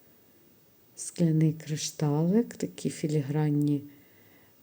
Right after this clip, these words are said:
е, крильця, перлинка. Маркування не бачу. Така міні-брошечка гарна, замочок.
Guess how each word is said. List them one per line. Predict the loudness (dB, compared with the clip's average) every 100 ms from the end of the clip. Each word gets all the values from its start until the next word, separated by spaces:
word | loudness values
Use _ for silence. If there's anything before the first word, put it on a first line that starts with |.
| -4
е, | 0 0 0 -2 -6
крильця, | -2 0 0 -2 -6 2 4 4 0 -12 -20 _ _ _ -6
перлинка. | -4 -4 -2 -2 -2 -6 -2 0 0 -6 -20 _ _ _ _ _ _ _ _ _ _ _ _ _ _ _ _ _ _ _ _ _ -20 -12
Маркування | -6 -6 -4 -8 -2 0 0 0 -2 -2 -6 -6 -6
не | -6
бачу. | -6 -8 -10 -10 6 6 6 -4 -20 _ _ _ _ -20 -20 _ -20 -20 -20 _ -20 -20 -20 _ -20 -20 _ _ 0
Така |
міні-брошечка | 4 8 8 8 4 0 -4 -4 -6 -10 -12 -4 -2
гарна, | 0 -2 2 6 6 6 -6 -8
замочок. | -6 -4 -6 -2 -4 -4 -18